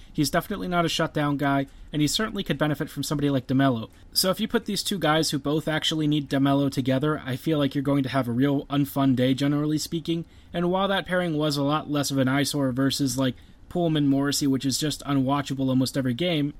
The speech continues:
it did leave a good deal of improvement to be had. So I think going forward, it would be nice to get DeMello first pairing minutes. I know a lot of people aren't big Dylan DeMello fans, but I can tell you right now, he is probably our best overall defender, and certainly somebody that would stabilize Morrissey.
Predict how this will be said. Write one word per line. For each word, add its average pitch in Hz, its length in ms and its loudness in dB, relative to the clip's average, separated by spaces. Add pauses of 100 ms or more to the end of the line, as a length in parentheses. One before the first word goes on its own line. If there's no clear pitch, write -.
it 196 240 -6
did 214 200 2
leave 196 280 -4
a 170 160 0
good 156 220 0
deal 156 200 2
of 139 160 2
improvement 139 720 0
to - 80 -4
be 131 140 2
had. 127 360 -2
So 139 220 0
I 135 60 2
think 180 400 -8 (100)
going 160 400 2
forward, 165 420 2
it 156 100 -4
would 147 180 -2
be 151 100 2
nice 147 220 0
to 156 80 -4
get 139 140 -2
DeMello 139 360 2
first 147 280 -4
pairing 143 240 2
minutes. 147 320 -2 (240)
I 147 80 -4
know 156 160 2
a - 20 0
lot 160 180 0
of 147 100 -6
people 147 220 -2
aren't 147 180 -2
big 151 180 -2
Dylan 147 240 0
DeMello 147 320 0
fans, 160 280 -2
but 139 100 -2
I 139 60 2
can 135 100 -4
tell 160 160 0
you 143 80 2
right 143 220 -2
now, 139 280 -2 (220)
he 143 200 4
is 151 120 0
probably 151 440 -2
our 135 80 2
best 143 340 -4
overall 139 340 2
defender, 147 480 -2 (220)
and 139 120 -2
certainly 156 380 -2
somebody 147 420 2
that 135 220 -2
would 143 280 -2
stabilize 143 560 0
Morrissey. 139 440 2